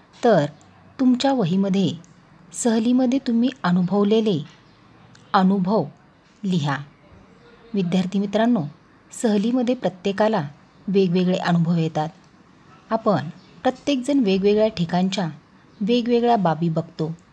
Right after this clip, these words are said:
या ठिकाणी दिलेले निबंध हे तुम्हाला नमुन्यासाठी दिलेलं आहे पहा.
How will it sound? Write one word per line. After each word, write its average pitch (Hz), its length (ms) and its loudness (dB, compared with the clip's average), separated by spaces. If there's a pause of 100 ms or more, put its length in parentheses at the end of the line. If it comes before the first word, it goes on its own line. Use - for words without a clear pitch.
(1300)
या 233 180 2
ठिकाणी 240 440 -2
दिलेले 196 400 2
निबंध 180 480 2 (580)
हे 247 160 -2
तुम्हाला 208 500 0 (380)
नमुन्यासाठी 202 720 2
दिलेलं 170 360 0
आहे 156 200 0
पहा. 156 260 -4